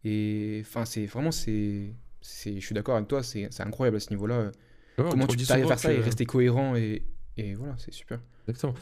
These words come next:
Speaker 2: En fait, Oda, il a de l'imagination, mais cette imagination, certes, il sort ça de sa tête, mais il sort ça aussi de, d'un million de références.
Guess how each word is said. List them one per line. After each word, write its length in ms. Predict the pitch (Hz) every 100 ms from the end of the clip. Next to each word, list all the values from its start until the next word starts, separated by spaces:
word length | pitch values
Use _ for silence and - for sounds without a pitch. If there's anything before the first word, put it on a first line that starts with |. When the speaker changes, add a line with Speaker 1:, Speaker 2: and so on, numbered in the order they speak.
| -
Speaker 2:
En 80 | 107
fait, 160 | 165
Oda, 160 | 113 135
il 80 | 143
a 60 |
de 40 | 101
l'imagination, 640 | 107 101 104 101 151 170 - _ _ -
mais 160 | 101
cette 540 | 190 - - - 110 -
imagination, 640 | 113 104 107 101 135 123 - - -
certes, 520 | - 135 123 - - - -
il 60 | -
sort 140 | 110
ça 80 | 110
de 40 |
sa 140 | - 104
tête, 280 | 139 139 107
mais 80 |
il 40 | 95
sort 200 | - 101
ça 180 | - 120
aussi 300 | 104 - 123
de, 340 | 101 113 123 - - - - _ _ _ -
d'un 220 | 101 101
million 280 | 113 131 131
de 60 | 107
références. 500 | 110 113 95 -